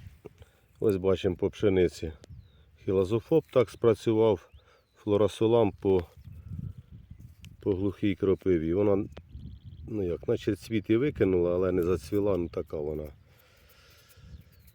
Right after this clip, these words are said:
Дуже в придавленому стані. І позавчора я пройшовся тут пару літрів гліфосата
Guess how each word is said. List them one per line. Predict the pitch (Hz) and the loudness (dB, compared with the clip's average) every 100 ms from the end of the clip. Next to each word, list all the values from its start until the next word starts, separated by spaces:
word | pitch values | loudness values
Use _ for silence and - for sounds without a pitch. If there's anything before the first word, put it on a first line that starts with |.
| - - | -20 -4
Дуже | 110 101 101 | 2 4 4
в | |
придавленому | 104 92 98 95 95 95 92 | 4 4 4 4 4 2 0
стані. | - - 80 76 76 - _ _ _ _ _ _ _ _ _ _ _ - | -2 -4 -2 -2 -8 -14 _ _ _ _ _ _ _ _ _ _ _ 6
І | 170 | 8
позавчора | 170 147 120 135 - 165 143 117 | 8 6 6 4 6 6 8 8
я | 117 | 6
пройшовся | 113 110 - 135 117 107 | 4 0 2 0 0 -2
тут | - 107 - - - | -2 -4 -6 -10 0
пару | 107 101 | 2 4
літрів | 95 92 92 87 | 2 -2 -2 -4
гліфосата | 90 98 110 - 147 139 117 | -4 -4 -4 0 0 2 0